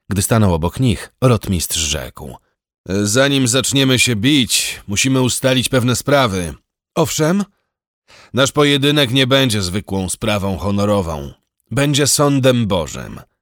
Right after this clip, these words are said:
Zamiast szafować życiem naszych żołnierzy, którym nasze spory są obojętne, postawimy na szali nasze żywoty, książę”. „Wiem, panie.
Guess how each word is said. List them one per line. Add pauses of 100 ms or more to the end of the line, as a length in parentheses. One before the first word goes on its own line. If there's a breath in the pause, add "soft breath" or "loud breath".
(360 loud breath)
Zamiast
szafować
życiem
naszych
żołnierzy, (180)
którym
nasze
spory
są
obojętne, (460)
postawimy
na
szali
nasze
żywoty,
książę”. (920)
„Wiem,
panie.